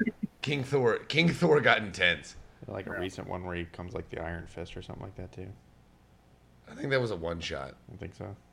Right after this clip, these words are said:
Speaker 2: I remember
Speaker 1: But I
Speaker 2: seeing
Speaker 1: think that
Speaker 2: something
Speaker 1: did,
Speaker 2: like
Speaker 1: I
Speaker 2: that.
Speaker 1: think, I think I saw something about that too, but I think it was just a one shot.
Speaker 2: 'Cause, I mean, that wasn't too bad, where he's just beating the crap out of Mjolnir and basically was like, "Yeah, you can come along." But <laughs> like, it was, that was, that was his
Speaker 1: Yeah.
Speaker 2: only thing. He just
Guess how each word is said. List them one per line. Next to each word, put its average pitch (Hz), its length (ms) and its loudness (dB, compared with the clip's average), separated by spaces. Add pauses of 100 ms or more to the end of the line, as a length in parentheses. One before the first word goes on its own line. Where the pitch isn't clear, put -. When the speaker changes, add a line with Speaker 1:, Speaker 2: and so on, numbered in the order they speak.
(500)
Speaker 2:
I - 40 -8
remember 123 200 0
Speaker 1:
But 107 60 6
I 104 40 4
Speaker 2:
seeing 127 160 0
Speaker 1:
think 131 40 0
that 139 80 6
Speaker 2:
something 120 160 2
Speaker 1:
did, 104 80 6
Speaker 2:
like 110 60 6
Speaker 1:
I - 40 4
Speaker 2:
that. 85 80 0
Speaker 1:
think, 143 160 0
I 110 100 4
think 131 180 -2
I 131 60 6
saw 107 200 2
something 101 200 -2
about 92 160 0
that 87 140 -4
too, 98 100 -6
but 92 80 -2
I 92 60 -2
think 107 120 -6
it 98 40 -4
was 95 140 -6
just 92 160 -8
a 92 60 -6
one 78 240 -6
shot. 73 300 -12
Speaker 2:
'Cause, 101 100 -4
I 123 60 2
mean, 123 100 2
that 160 100 2
wasn't 90 260 0
too 90 100 -4
bad, 87 240 0
where 85 140 -2
he's 85 120 -4
just 87 220 -12
beating - 200 -8
the 57 80 -12
crap 76 320 -8
out 85 180 -4
of - 20 -14
Mjolnir 92 580 -8
and 80 200 -12 (640)
basically 85 340 -8
was 82 140 -10
like, - 260 -10
"Yeah, 85 140 -4
you 90 100 -6
can 90 80 -12
come 78 140 -12
along." 78 340 -8 (200)
But 123 280 0
<laughs> - 0 -
like, 170 240 8
it 175 140 12
was, 175 180 12
that 151 180 12
was, 131 180 4
that 123 160 2
was 123 120 0
his 113 120 0
Speaker 1:
Yeah. 117 60 2
Speaker 2:
only 117 160 2
thing. 110 280 0
He 117 80 -4
just 107 240 -12